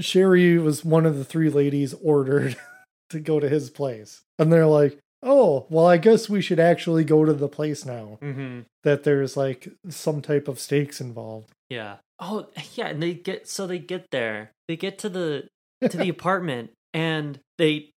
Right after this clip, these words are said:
Speaker 2: obviously the door's locked, and they try kicking in the door, and that doesn't work either. So these guys, you know,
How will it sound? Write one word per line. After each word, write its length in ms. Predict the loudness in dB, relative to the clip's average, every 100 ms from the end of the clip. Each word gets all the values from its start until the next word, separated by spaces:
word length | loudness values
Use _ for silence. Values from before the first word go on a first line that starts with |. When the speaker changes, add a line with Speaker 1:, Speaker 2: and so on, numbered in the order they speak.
| _ -2
Speaker 2:
obviously 300 | -2 -2 -6
the 80 |
door's 320 | -4 -4 -4 -6
locked, 520 | -8 -8 -12 -20 _ _ -10
and 120 | -6
they 100 | -8
try 240 | -6 -8
kicking 540 | -6 -6 -4 -6 -8 -10
in 140 | -8 -8
the 80 |
door, 320 | -6 -6 -4 -6
and 260 | -8 -6
that 140 | -4 -4
doesn't 280 | -6 -8
work 220 | -12 -14 -12
either. 500 | -10 -6 -8 -10 -20 _
So 540 | -8 0 0 0 -2 -10 _ _ _ _
these 160 | -6 -2
guys, 460 | 0 -2 -4 -14 -10
you 80 |
know, 240 | -8 -8